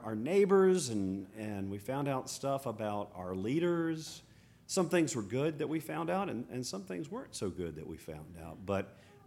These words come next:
things are being revealed through apocalyptic times like this. Um, and, and then the killing of Mister George Floyd, uh, was an apocalyptic moment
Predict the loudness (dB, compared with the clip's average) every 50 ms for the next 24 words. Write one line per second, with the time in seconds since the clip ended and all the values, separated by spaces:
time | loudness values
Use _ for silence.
0 | -8 -2 0 0 2 4 2 4 6 6 8 8 8 8 6 6 6 8 8 8
1 | 8 8 6 4 0 2 2 2 2 0 0 0 0 0 0 -2 -2 -2 -2 -4
2 | -4 -6 -12 -12 -10 -6 -4 -2 -2 0 -2 -2 -4 -4 -4 -6 -6 -6 -6 -4
3 | -2 0 0 0 -2 -4 -6 -6 -8 -10 -14 -18 -20 -20 -20 -6 2 6 8 8
4 | 8 8 6 2 -4 -4 2 4 6 6 6 6 4 2 0 -2 -2 0 0 2
5 | 4 4 6 6 6 4 4 2 0 -2 -8 -10 -8 -4 0 0 0 0 0 2
6 | 4 6 6 8 8 8 8 6 6 4 2 -6 -12 -16 -20 -20 -20 -14 -8 -6
7 | -4 -4 -4 -6 -4 0 2 4 4 4 4 2 -2 -6 -4 0 2 4 6 6
8 | 6 4 4 0 -4 -10 -14 -18 -20 -16 -14 -10 -8 -8 -8 -8 -6 -4 -4 -4
9 | -2 -2 -2 -4 -4 -2 0 2 2 2 2 0 0 0 0 0 -2 -6 -4 -2
10 | 0 2 2 2 2 0 -2 -6 -10